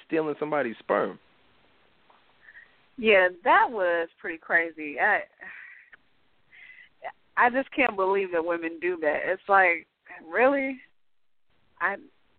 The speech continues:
Speaker 2: that's never, that thought had never crossed my mind to ever do something like that.
Speaker 1: I, I would hope not. I mean, you've gotta be
Speaker 2: Right.
Speaker 1: in a
Speaker 2: <laughs>
Speaker 1: pretty negative space to,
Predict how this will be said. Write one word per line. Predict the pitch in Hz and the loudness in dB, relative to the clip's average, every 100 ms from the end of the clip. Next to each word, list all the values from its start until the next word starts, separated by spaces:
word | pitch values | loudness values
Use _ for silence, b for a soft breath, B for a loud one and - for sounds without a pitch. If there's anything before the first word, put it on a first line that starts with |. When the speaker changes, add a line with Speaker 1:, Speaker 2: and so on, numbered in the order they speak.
| - | -2
Speaker 2:
that's | 202 262 - | 2 2 2
never, | 247 220 208 | 0 2 2
that | 214 262 | 2 2
thought | 233 240 | 2 2
had | 196 175 | 0 -2
never | 180 180 175 | 0 0 -4
crossed | 170 214 160 - | -4 -2 -2 -2
my | 160 | -10
mind | 160 160 151 139 311 _ _ _ _ - _ _ _ _ _ _ _ _ _ _ | -8 -6 -4 -6 -8 _ _ _ _ -18 _ _ _ _ _ _ _ _ _ _
to | - | -2
ever | 175 180 175 | 0 0 -4
do | 170 - | -6 -8
something | 143 131 | -12 -12
like | 131 147 | -14 -16
that. | - - - _ _ _ _ _ _ _ _ _ _ _ _ _ _ - | -16 -18 -18 _ _ _ _ _ _ _ _ _ _ _ _ _ _ -16
Speaker 1:
I, | - - - _ | -16 -16 -20 _
I | 110 | 2
would | 127 151 | 2 2
hope | 175 165 - | 0 0 0
not. | 131 190 220 - _ _ - | 0 0 -2 -12 _ _ -4
I | |
mean, | 127 123 | -2 0
you've | 202 208 | -2 0
gotta | 208 202 | 2 0
be | 165 | -2
Speaker 2:
Right. | 196 165 147 | 0 0 0
Speaker 1:
in | |
a | 117 320 | -2 -4
Speaker 2:
<laughs> | - | -4
Speaker 1:
pretty | 180 165 156 147 151 _ _ _ - | -6 -6 -10 -16 -20 _ _ _ -14
negative | 110 120 135 143 135 120 - - | -6 -2 0 0 -2 -4 -6 -4
space | 143 143 95 - - - _ _ _ _ _ _ _ _ _ _ _ | 0 0 -2 -10 -20 -20 _ _ _ _ _ _ _ _ _ _ _
to, | - | -6